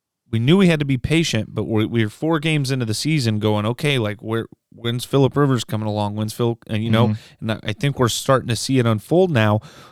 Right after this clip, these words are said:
Speaker 1: um, especially, you know, with, with the, with the rookies. I mean, Michael Pittman Junior, hello, congratulations.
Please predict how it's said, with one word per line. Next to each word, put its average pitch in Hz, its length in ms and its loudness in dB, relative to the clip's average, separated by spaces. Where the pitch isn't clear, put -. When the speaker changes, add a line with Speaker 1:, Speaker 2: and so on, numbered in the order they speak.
Speaker 1:
um, 107 640 0
especially, 113 800 0
you 123 80 0
know, 113 100 4
with, 110 200 0
with 110 240 -2
the, 107 260 -6
with 107 200 -6
the 113 100 -8
rookies. - 540 -2
I 107 80 -2
mean, 104 140 -4
Michael 151 280 0
Pittman 107 300 -2
Junior, 143 400 -4
hello, 160 320 0
congratulations. 131 1040 -6